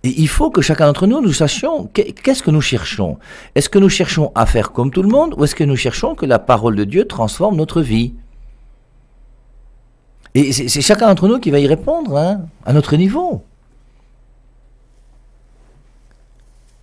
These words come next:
Donc, pour ceux qui le condu-, qui, qui le conduisaient, les paroles qu'il venait de prononcer n'étaient que folie. Et la générosité qu'ils avaient eue pour lui peu de temps auparavant fit place à la méchanceté.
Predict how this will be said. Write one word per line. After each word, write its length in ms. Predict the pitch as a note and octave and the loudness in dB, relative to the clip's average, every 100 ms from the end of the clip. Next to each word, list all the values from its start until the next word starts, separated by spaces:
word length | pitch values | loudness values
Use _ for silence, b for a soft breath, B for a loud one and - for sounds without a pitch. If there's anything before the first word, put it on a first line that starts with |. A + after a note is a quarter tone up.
| _ b b b - | _ b b b -4
Donc, 380 | C3+ D3+ B2+ G#2 - - - - _ | 2 2 2 -2 -12 -20 -20 -20 _
pour 220 | - D#3 | -4 -2
ceux 220 | - G#3+ | 0 0
qui 120 | G3+ D3 | 2 2
le 140 | C3+ | 0
condu-, 460 | - C#3+ B2 G#2 F#2 | 0 -2 -2 -4 -10
qui, 200 | E2+ - | -14 -8
qui 140 | C#3+ | -2
le 100 | C3+ | 0
conduisaient, 720 | C3 E3 B2 A2 E2+ G#2+ - - | 0 -2 -2 -2 -2 -2 -4 -4
les 100 | A#2+ | -4
paroles 380 | - D3+ F3 - | -2 -2 0 0
qu'il 160 | A#2+ | -2
venait 160 | A2 C#3+ | -2 -2
de 80 | A2 | -2
prononcer 640 | - - C#3 A2+ - D3+ | -2 0 0 -2 -4 -4
n'étaient 240 | C3+ A#2+ | -4 -4
que 100 | A#2+ | -2
folie. 560 | - - G#2 F#2+ F2+ - _ B B B B B | 2 4 2 -2 -4 -12 _ B B B B B
Et 80 | A#2+ | 2
la 120 | B2 | 2
générosité 960 | A#2+ G#2 G#3+ A3+ G#3+ G#3+ G#3+ G#3 G#3+ G#3 | 2 4 4 4 2 0 -2 -2 -4 -2
qu'ils 260 | F#3 C3+ | -2 2
avaient 200 | D3+ C3+ - | 2 2 2
eue 140 | D#3 | 0
pour 240 | - B2 | 0 -2
lui 240 | B2 B2+ B2+ | 0 2 0
peu 180 | - E3+ | 2 2
de 100 | C3 | 2
temps 180 | A#2 | 0
auparavant 460 | G#2 G2 D#2+ D#2+ D#3+ | -2 -2 -2 -2 -4
fit 180 | - G#2+ | -4 -6
place 260 | G#2+ A2+ | -4 -6
à 40 | F2+ | -6
la 40 | |
méchanceté. 520 | E2+ F2+ D#2+ - - | -8 -8 -12 -14 -18